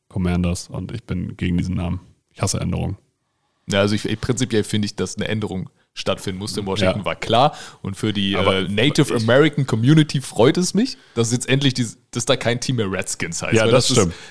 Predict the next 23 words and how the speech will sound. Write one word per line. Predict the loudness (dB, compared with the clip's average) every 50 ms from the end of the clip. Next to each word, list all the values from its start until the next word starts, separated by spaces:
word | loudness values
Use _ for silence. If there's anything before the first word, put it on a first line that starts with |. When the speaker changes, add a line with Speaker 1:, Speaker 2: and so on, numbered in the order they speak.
| -4 0
Speaker 2:
das | 2 4 4
Speaker 1:
Also | 4 4 4
Speaker 2:
ist | 2
Speaker 1:
das | 2
kein | 4 4 4 4
Team, | 4 6 6 6
Speaker 2:
furchtbar. | 6 2 0 -4 -10 -6 -2
Speaker 1:
aber | 2 4 4 4
ich | 4 4
fand, | 4 4 6
sie | 6 6
hätten | 6 6 6 4
einfach | 4 4 4 2 2
Football | 2 4 2 4 6 4 4 4
Team | 4 4 4
behalten | 4 6 4 4 2 2
können. | 0 0 0 0
Speaker 2:
Ja, | 0 -2
und | -2 -2
du | -2 -2
kannst | 0 0 0 0 -2 -2
mir | -2 -2 -2
erzählen, | -4 -6 -6 -6 -6 -4 -2 0 2 2 0 0